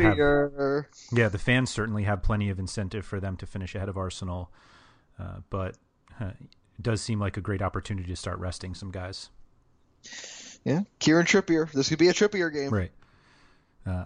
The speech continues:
Speaker 1: I'm. I would probably not even play Trippier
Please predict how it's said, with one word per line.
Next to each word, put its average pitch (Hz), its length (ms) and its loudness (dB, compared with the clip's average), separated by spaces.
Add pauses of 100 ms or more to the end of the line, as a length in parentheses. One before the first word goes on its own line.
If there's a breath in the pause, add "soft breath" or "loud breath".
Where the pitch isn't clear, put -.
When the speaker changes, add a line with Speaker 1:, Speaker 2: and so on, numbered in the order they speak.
Speaker 1:
I'm. 120 380 -2 (600)
I 123 120 2
would 123 340 2
probably 110 380 8
not 101 240 0
even 92 240 0
play 95 260 2
Trippier 85 560 -6